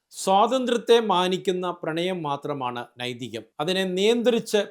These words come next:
പിടിച്ചു നിർത്തുന്ന പ്രണയം ഒരിക്കലും സുന്ദരമല്ല. അവസാനം അനീഷ് അഞ്ജനയ്ക്ക്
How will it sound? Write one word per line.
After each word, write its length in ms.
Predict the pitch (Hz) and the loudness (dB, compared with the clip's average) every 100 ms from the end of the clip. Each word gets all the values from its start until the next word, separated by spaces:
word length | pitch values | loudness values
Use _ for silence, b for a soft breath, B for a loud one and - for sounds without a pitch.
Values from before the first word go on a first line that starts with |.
| - | -2
പിടിച്ചു 320 | 180 214 220 | -2 0 -2
നിർത്തുന്ന 380 | 196 175 165 165 160 | -2 -4 -6 -6 -6
പ്രണയം 340 | 156 147 143 95 _ _ _ _ - | -4 -2 -4 -6 _ _ _ _ 0
ഒരിക്കലും 420 | 151 165 165 151 147 | 0 2 0 -2 -6
സുന്ദരമല്ല. 460 | 139 135 113 104 107 - 170 | -4 -4 -4 -4 -8 0 2
അവസാനം 460 | 208 247 247 240 240 156 | 2 2 0 -2 -4 -4
അനീഷ് 420 | 175 202 208 - - _ _ _ | 0 0 -2 -6 -16 _ _ _
അഞ്ജനയ്ക്ക് 640 | 139 175 170 226 220 220 | -2 -2 0 2 2 0